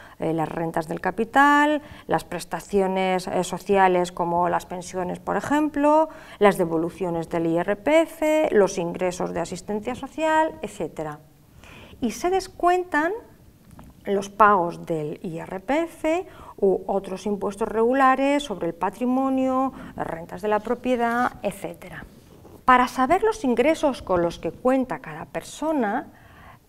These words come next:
no se divide ese ingreso total, mm, del que estamos hablando por el número de miembros del hogar. No se hace esa operación directamente, eso sería el ingres-,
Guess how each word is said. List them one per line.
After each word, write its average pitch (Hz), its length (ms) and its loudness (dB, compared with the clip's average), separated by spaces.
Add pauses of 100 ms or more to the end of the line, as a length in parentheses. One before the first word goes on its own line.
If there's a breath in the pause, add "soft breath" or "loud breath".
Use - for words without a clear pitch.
(120)
no 247 400 4
se 415 160 -2
divide 269 500 2
ese 233 200 0
ingreso 208 580 2
total, 247 760 2 (120)
mm, 170 260 -6
del 170 200 -6
que - 80 -14
estamos 220 460 -4
hablando 285 560 2 (340 loud breath)
por 214 240 8
el 190 260 4
número 214 440 6
de 175 160 2
miembros 175 520 -2
del 165 180 -2
hogar. 220 420 0
No 202 140 -2
se 208 200 -4
hace 233 280 -2
esa 180 140 -4
operación 180 540 -4
directamente, 170 640 -6
eso 165 160 -10
sería 180 280 -6
el 180 100 -4
ingres-, 170 420 -8